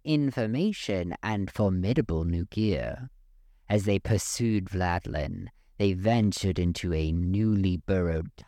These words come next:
tunnel, embarking on a treacherous journey. The group delved into the heart of darkness, traversing twisted tunnels infested by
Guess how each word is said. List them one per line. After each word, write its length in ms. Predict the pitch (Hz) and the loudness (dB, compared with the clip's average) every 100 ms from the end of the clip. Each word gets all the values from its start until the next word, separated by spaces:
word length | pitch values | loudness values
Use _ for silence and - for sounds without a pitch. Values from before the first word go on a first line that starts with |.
| - | -2
tunnel, 500 | 190 131 64 50 - - _ _ - | 0 2 0 -6 -12 -18 _ _ -2
embarking 840 | 92 92 104 95 - 95 82 82 76 | -2 2 2 2 0 -2 0 -2 -2
on 180 | 85 | -4
a 140 | 82 - | -4 -6
treacherous 880 | - - 123 - - 78 - - - - | -10 -4 -4 -4 -6 -6 -8 -14 -14 -4
journey. 580 | 101 92 82 - - - _ - _ _ _ _ _ _ _ _ _ _ - | 0 0 -2 -6 -10 -18 _ -20 _ _ _ _ _ _ _ _ _ _ -4
The 100 | 113 | -2
group 420 | - 120 113 - _ | 2 4 4 2 _
delved 840 | - 110 110 104 101 92 85 87 - | 2 4 4 4 2 0 -2 -4 -2
into 180 | 90 - | -4 -2
the 100 | 95 | -4
heart 640 | 90 - 117 113 92 - | -4 -2 0 2 0 -2
of 160 | 92 82 | -8 -4
darkness, 600 | 85 82 - - - - _ - _ - | -4 -4 -10 -12 -12 -14 _ -20 _ 2
traversing 680 | 135 120 131 123 - 113 - | 2 4 0 0 0 0 0
twisted 840 | - 139 - - - 113 101 98 | 0 -2 0 -8 -4 -2 -2 -4
tunnels 580 | - 117 101 95 92 104 | -6 -2 0 0 -2 -2
infested 800 | 98 92 113 104 - - 98 87 | -2 0 -2 -4 -8 -4 -4 -2
by 200 | 87 | -2